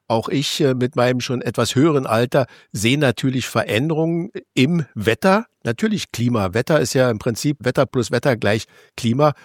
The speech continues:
und Veränderungen sind immer mit dabei. Es ist wärmer geworden. Klar, das merken wir. Die Winter sind nicht mehr so kalt, die Sommer teilweise heißer, als man sie vielleicht aus der Jugend kennt, obwohl es da auch schon heiße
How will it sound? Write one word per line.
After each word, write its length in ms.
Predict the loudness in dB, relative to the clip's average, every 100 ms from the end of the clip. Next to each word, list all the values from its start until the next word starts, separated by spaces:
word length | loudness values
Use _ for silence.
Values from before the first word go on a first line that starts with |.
| _
und 180 | -4 -4
Veränderungen 540 | -2 -2 0 0 -2 -4 _ _
sind 280 | 0 0 0
immer 380 | 0 2 2 0
mit 320 | 0 0 2
dabei. 420 | 0 2 2 0
Es 180 | 0 -2
ist 160 | -2 0
wärmer 340 | 0 2 0
geworden. 680 | 0 2 2 0 -2 -8 -8 -6
Klar, 400 | -2 0 0 -2
das 420 | -2 -2 -2 -4
merken 380 | 0 0 0 -4
wir. 160 | -2 0
Die 180 | 2
Winter 300 | 0 2 2
sind 160 | 2 -2
nicht 160 | -4 -2
mehr 100 | -2
so 140 | -2
kalt, 340 | 0 2 2
die 100 | -2
Sommer 320 | -2 0 0 -2 -12 _
teilweise 540 | -2 2 0 0 -2 _ _ -4
heißer, 400 | -2 0 2 2
als 240 | 0 -2
man 440 | -4 -2 -2 -6 -6
sie 320 | -2 -2 -2
vielleicht 560 | -2 2 2 0 -6 -4
aus 220 | -4 -2
der 120 | -2
Jugend 380 | 0 -2 -4 -2
kennt, 320 | -2 -2 -8 -16
obwohl 320 | -16 -4 -4
es 100 | 0
da 140 | 0
auch 160 | 0 -2
schon 240 | -4 -2
heiße 320 | 0 0 0